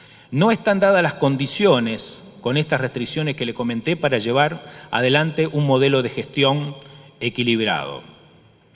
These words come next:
Es por ello que se propone este modelo de gestión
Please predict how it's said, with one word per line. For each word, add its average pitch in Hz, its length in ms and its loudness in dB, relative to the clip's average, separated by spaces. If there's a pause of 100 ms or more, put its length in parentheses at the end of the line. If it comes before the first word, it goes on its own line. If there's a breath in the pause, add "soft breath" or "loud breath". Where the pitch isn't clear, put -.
(360)
Es 185 140 2
por 214 240 4
ello 147 420 0 (840 loud breath)
que - 760 -4
se - 220 -2
propone 135 720 4 (420)
este 117 920 -4
modelo 135 400 0
de 123 80 0
gestión 110 680 -4